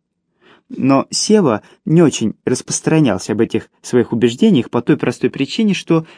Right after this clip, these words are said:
не любил, когда над ним смеются, потому что ни один нормальный человек этого не любит. Иногда, правда, встречаются шуты по штуке на класс. Таким нравится, чтобы над каждым их шагом хохотали, чтобы каждое их слово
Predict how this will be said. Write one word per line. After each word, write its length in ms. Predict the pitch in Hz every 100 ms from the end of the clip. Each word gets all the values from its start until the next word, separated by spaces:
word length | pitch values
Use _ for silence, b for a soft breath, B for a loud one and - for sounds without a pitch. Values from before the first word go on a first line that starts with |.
| B
не 220 | 139 151
любил, 480 | 147 156 131 180 208
когда 340 | - 143 135 165
над 200 | 156 135
ним 160 | 135
смеются, 520 | - 151 135 98 -
потому 280 | 107 123 135
что 180 | 139 139
ни 100 | 143
один 300 | 147 123 113
нормальный 400 | 113 107 110 110
человек 440 | - 113 127 170
этого 200 | 131 127
не 160 | 123 120
любит. 340 | 98 82 - _ b b b b b b b
Иногда, 340 | 143 170 196 226
правда, 440 | 311 214 190 202 -
встречаются 760 | - 185 202 - 220 131 -
шуты 640 | 123 - 180 165 - 101 82 _ _ _ _ _ -
по 100 | 131
штуке 320 | - 120 -
на 120 | 123
класс. 440 | 135 104 85 - - _ _
Таким 320 | - 160 254 233
нравится, 500 | 220 170 117 104 113
чтобы 400 | - 120 123 113 B B
над 220 | 120 127 -
каждым 400 | 139 120 127 120
их 140 | 120
шагом 340 | - 185 147
хохотали, 580 | 127 143 - 160 104 98
чтобы 280 | 101 127 123
каждое 320 | 135 120 107
их 80 | 107
слово 400 | - 180 208 127